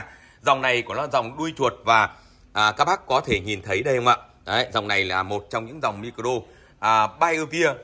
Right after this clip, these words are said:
nó có một cái côn của nó có thể tháo rời được các bác nhá. Đấy, dòng này của nó dòng côn lụa, tiếng cực kỳ hay, chi tiết và chất lượng luôn các bác ạ. Các bác ơi, các bác nhìn này. Bên dưới và bên trên của chiếc côn nó đều có một chiếc gioăng cao su ở đây các bác này, gioăng cao su này.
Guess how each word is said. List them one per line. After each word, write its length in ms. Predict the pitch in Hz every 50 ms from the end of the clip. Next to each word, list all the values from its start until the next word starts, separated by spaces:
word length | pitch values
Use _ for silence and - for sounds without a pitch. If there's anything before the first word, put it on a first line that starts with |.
| - -
nó 160 | 104 117 131
có 320 | - - 123 117 113 127 185
một 120 | 170 131 113 -
cái 140 | - 107 120
côn 280 | - - 151 143 135
của 80 | 120 98
nó 100 | 95 110
có 140 | - 123 135 -
thể 160 | 131 104 85 -
tháo 240 | - 101 107 135 - 156
rời 180 | 135 113 104
được 140 | 101 92 90
các 60 | 87
bác 60 | 95
nhá. 180 | 123 143 151 151 147 - - _ _ _ _ -
Đấy, 140 | 95 117 131
dòng 120 | 131 117 113
này 140 | 107 104
của 100 | 98 -
nó 120 | 90 117 131
dòng 180 | - 101 98 90
côn 160 | 120 117 113
lụa, 200 | 120 127 113 78 -
tiếng 240 | - 127 127 143 208
cực 300 | - - 233 226 - -
kỳ 180 | - 156 131 113
hay, 280 | 107 135 139 135 127 120 - - - - - -
chi 160 | - 208 214 208
tiết 200 | - 269 262 262 - - -
và 160 | 120 104 98 -
chất 140 | 196 190 185
lượng 160 | 165 143 -
luôn 200 | 120 123 113 104
các 60 | 107
bác 120 | 117 131 127
ạ. 80 | 110 - -
Các 60 | - -
bác 140 | 123 135
ơi, 200 | 131 123 120 107 98
các 40 | -
bác 120 | 123 135
nhìn 140 | 139 117 101
này. 100 | 95 95 - - - - - - - - - -
Bên 160 | 147 165 156
dưới 200 | 143 151 160 208 208 -
và 120 | 107 107 98
bên 160 | 107 135 123
trên 280 | - 170 170 160 147 135
của 140 | - 104
chiếc 160 | 98 - 175 -
côn 200 | - 165 165 - - - - _ - -
nó 100 | 131 143
đều 180 | 147 131 113 101 -
có 120 | 104 110
một 160 | 131 147 -
chiếc 220 | - 202 214 - -
gioăng 240 | 143 160 156 143 135 -
cao 160 | 139 139 135
su 280 | - - 143 143 135 110
ở 60 | 90
đây 140 | 98 113 117
các 60 | 131
bác 60 | 147
này, 140 | 135 110 - 80 80
gioăng 140 | 123 127 -
cao 120 | 117 120 -
su 140 | 131 127 120
này. 140 | 113 101